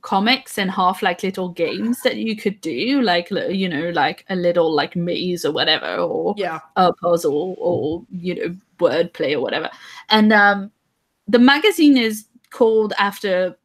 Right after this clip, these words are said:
Speaker 1: um, Scrooge McDuck, but in French, I mean, I know Scrooge is a reference to Ebenezer Scrooge, and it's
Speaker 2: Yeah.
Speaker 1: not positive,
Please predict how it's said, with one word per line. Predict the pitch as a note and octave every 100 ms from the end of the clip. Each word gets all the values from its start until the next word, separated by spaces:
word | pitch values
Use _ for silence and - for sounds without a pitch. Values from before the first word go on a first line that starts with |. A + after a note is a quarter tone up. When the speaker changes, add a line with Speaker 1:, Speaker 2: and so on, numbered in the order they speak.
| _
Speaker 1:
um, | G3 F3+ F3 F#3 F#3 F#3 _ _ _ _ _ _ _
Scrooge | - - A#3 G3
McDuck, | G3 F3+ A3 - - - - _ _ _ - _ _ _ _
but | C4 C4
in | B3 A#3+ A#3+
French, | - - - G#4+ A3 G#3 C4 -
I | C4
mean, | D4
I | E4
know | E4 E4+ G4
Scrooge | G#4+ - D#4+ D#4
is | D4 C4+
a | A#3
reference | A3 A#3 A#3 G#3 G3+ G#3 -
to | - A3+ G#3 G#3+
Ebenezer | G3 G3+ F#3 F3+
Scrooge, | - G#3+ C3+ F#3+ F#3+
and | G#3 F#3+
it's | F#3+
Speaker 2:
Yeah. | A3
Speaker 1:
not | - -
positive, | G#3+ G3+ G3 - -